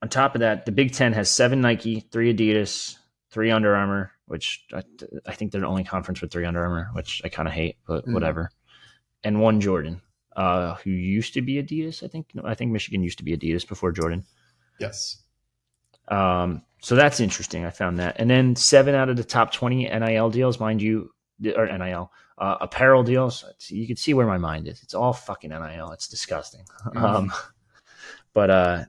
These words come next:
Speaker 1: seven out of the top twenty from twenty twenty-one were Adidas. Um, two, three were Ni-, uh, Under Armour, and the rest were Nike. So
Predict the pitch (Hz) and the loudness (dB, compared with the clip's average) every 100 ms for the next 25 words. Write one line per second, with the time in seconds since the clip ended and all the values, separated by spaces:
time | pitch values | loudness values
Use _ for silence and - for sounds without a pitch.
0 | _ - - 143 151 143 123 127 113 - | _ 2 8 8 8 6 4 2 0 0
1 | 110 101 101 - 107 101 110 104 98 95 | -2 -2 -6 -4 -4 -2 -2 -2 0 -2
2 | 71 98 113 110 107 107 120 _ _ _ | -2 0 6 6 6 2 -4 _ _ _
3 | _ _ _ - 92 92 - - - _ | _ _ _ -4 0 0 -2 -8 -14 _
4 | _ _ _ _ _ _ _ _ _ _ | _ _ _ _ _ _ _ _ _ _
5 | _ 107 104 101 98 98 95 85 _ - | _ 0 4 4 4 2 0 -2 _ 0
6 | 139 147 147 139 127 135 156 156 139 123 | 4 6 4 2 0 4 6 6 4 4
7 | 123 120 - 117 113 107 110 107 104 101 | 4 4 4 4 4 4 2 0 -2 0
8 | 95 92 87 82 - 92 _ _ _ _ | -2 -2 -4 -6 -10 -16 _ _ _ _
9 | _ _ _ _ _ _ - 110 104 - | _ _ _ _ _ _ 2 4 4 -2